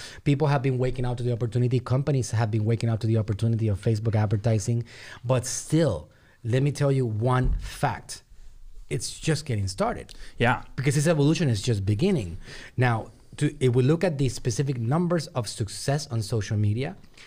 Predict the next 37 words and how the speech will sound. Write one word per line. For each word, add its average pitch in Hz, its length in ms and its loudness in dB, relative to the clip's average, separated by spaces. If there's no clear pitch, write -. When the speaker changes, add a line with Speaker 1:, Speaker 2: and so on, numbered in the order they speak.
Speaker 1:
they're 113 160 2
still 175 360 0
very 139 340 2
low. 110 420 0
Speaker 2:
Right. 95 260 -2
Speaker 1:
We're 131 140 4
talking 190 260 0
about 135 420 2
ninety-five 160 720 2
percent 131 380 2
of 104 120 0
brands 120 360 2
that 113 80 2
invest 104 400 0
in 113 80 -4
social 107 300 -4
media 98 160 0
advertising 131 720 -2
Speaker 2:
Yeah. 98 200 -4
Speaker 1:
will 139 160 2
tell 165 240 2
you 185 80 2
that 135 140 2
they 123 100 4
fail 107 640 -2
on 113 80 2
Speaker 2:
Sure. 104 140 4
Speaker 1:
social - 140 0
media 107 200 2
ads. - 200 -14
What 131 120 4
I 135 60 6
like 180 200 4
to 170 120 2
explain 165 400 2
to 156 80 2
them 104 460 2